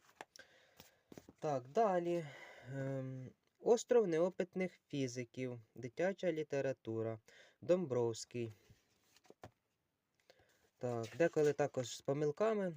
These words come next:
Вибачте, читаю, так як через екран погано видно. Тисяча дев'ятсот сімдесят третій рік, дитяча література. І для свого малюнки,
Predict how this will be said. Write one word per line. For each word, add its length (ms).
Вибачте, 600
читаю, 480
так 180
як 120
через 280
екран 400
погано 600
видно. 360
Тисяча 380
дев'ятсот 380
сімдесят 500
третій 560
рік, 460
дитяча 500
література. 840
І 160
для 180
свого 540
малюнки, 1000